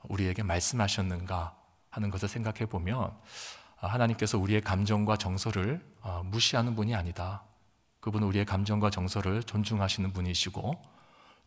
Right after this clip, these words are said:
또 그렇게 우리와 더 친밀한 인격적인 교제를 나누기를 원하시는 분이다라는 생각을 우리가, 아, 해보게 됩니다. 아, 바라기는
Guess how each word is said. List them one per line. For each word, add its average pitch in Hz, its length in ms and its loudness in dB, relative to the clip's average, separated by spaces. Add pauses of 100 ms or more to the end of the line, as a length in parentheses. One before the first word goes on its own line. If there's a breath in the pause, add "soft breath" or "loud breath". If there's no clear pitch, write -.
또 92 400 0
그렇게 - 320 0
우리와 95 480 2
더 - 160 -2
친밀한 98 680 0 (360 loud breath)
인격적인 107 580 0
교제를 98 580 -2 (380 loud breath)
나누기를 92 500 -2
원하시는 98 540 0
분이다라는 90 920 -6
생각을 95 420 -4
우리가, 90 500 -2 (400 loud breath)
아, 101 80 -4
해보게 110 300 -2
됩니다. 92 580 -4
아, - 80 -6
바라기는 104 580 2